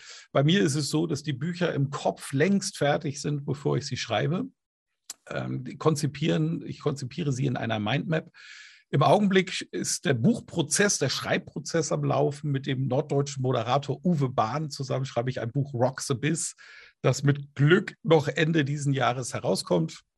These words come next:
Da geht's tatsächlich, das wird sehr lustig, was wir von der Rockmusik und von Rockmusikern fürs Business lernen können. Sehr, sehr witzig.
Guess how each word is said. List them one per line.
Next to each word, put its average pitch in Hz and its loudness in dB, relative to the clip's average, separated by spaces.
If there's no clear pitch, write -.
Da 127 -2
geht's 139 -4
tatsächlich, 135 2
das 123 0
wird 143 2
sehr 156 6
lustig, 143 0
was 135 0
wir 139 2
von 123 -2
der 120 4
Rockmusik 147 0
und 139 -6
von - 0
Rockmusikern 139 0
fürs 127 -4
Business 156 -2
lernen 113 -4
können. 135 -2
Sehr, 143 4
sehr 123 -2
witzig. - -8